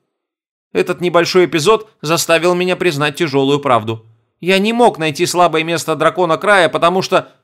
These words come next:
у него не было слабого места. Придётся брать его износом. Эх. После короткой небольшой мини-паники, э, ладно, это была полноценная паника. Я кричал, заламывал руки, бегал по кругу, все дела.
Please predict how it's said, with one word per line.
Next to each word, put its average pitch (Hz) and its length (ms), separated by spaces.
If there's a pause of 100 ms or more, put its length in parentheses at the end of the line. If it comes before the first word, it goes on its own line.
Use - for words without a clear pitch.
(320)
у 208 80
него 214 220
не 269 320
было 180 220
слабого 180 440
места. 180 600 (540)
Придётся 190 580
брать 156 280
его 170 220
износом. 139 600 (380)
Эх. 156 760 (1120)
После 151 300
короткой 175 400
небольшой 165 440
мини-паники, 165 840 (140)
э, 120 440
ладно, 117 340
это 127 160
была 165 160
полноценная 147 640
паника. 117 500 (120)
Я 180 120
кричал, 175 640
заламывал 156 640
руки, 151 420
бегал 160 340
по 139 140
кругу, 175 340
все 185 220
дела. 135 360